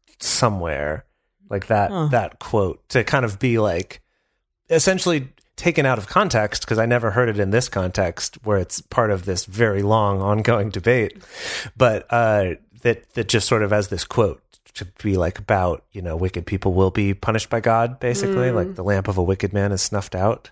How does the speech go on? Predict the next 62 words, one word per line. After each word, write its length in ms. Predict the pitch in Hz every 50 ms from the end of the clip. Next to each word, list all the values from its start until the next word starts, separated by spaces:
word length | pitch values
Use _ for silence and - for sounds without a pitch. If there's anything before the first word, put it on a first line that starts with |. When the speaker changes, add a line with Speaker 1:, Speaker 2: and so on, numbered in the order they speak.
| _ 190
Speaker 3:
I 60 | 185
see. 400 | 175 - _ 190 196 208 208 208 196
Speaker 2:
Wow. 320 | 160 165 175 180 160 147 151
Speaker 3:
That's 180 | 170 180 -
quite 300 | - - - 226 202 185
a 40 | 165
Speaker 2:
Yeah. 80 | 170 -
Speaker 3:
punishment. 580 | 202 185 156 - - - 165 156 160 180 - _ _ _ _ _ _ _ _ _ _ _
If 140 | - 175 160
you 80 | 165 160 151
Speaker 2:
Yeah, 220 | 156 160 156 147
it 60 | 131 131
is. 60 | 147
Speaker 1:
Yeah, 280 | 156 190 208 160 -
Speaker 3:
if 60 | 110 110
you 60 | -
Speaker 1:
I 40 | -
Speaker 3:
ask 80 | 113 110
Speaker 1:
mean, 280 | 117 196 185 170 165 165
Speaker 3:
me. 60 | 165 - _ _
Speaker 1:
well, 160 | 151 160 190 185
it's 100 | 156 -
sort 140 | 185 160
of 80 | 151 139
the, 180 | 131 127 120 117
like, 240 | 120 120 113 -
the 80 | - 110
wages 360 | 107 113 113 110 107 113 104
of 120 | 104 101 -
sin 160 | - 113 101
is 120 | 92 -
death. 400 | - 120 117 110 104 - - _ _
We 100 | - 110
haven't 160 | 113 117 110 104
gotten 200 | 110 101 85 87
there, 160 | 87 87 90
but, 260 | 87 85 80 - _ _ _ _ -
you 100 | 120 104
know, 160 | 90 78 87
Speaker 3:
I 40 | -
mean, 80 | 202
Speaker 1:
that, 120 | 202 - -
Speaker 3:
that, 120 | 208 -
Speaker 1:
that 120 | 123 110
type 220 | - 185 175 123 113
Speaker 3:
that's 20 | 110
Speaker 1:
of 140 | 101 98
Speaker 3:
a 140 | 101 95 95
Speaker 1:
a 20 | 92
Speaker 3:
much 180 | 180 185 -
more 160 | 190 170 165
intense 320 | 160 180 - 302 330 302 -
punishment, 560 | - 262 247 247 233 - 240 214 202 208 202
but, 260 | - 180 175 175 -
you 120 | - 208 185
know, 80 | 180
having 240 | 196 214 262 240 220
your 80 | 190 180
lamp 220 | 180 185 175 -
snuffed 300 | - - 185 185 - -
out, 360 | 175 175 190 233 254 247 _ _ _ _ _ _ _ _
annoying. 520 | 220 208 190 180 180 180 190 196 220 254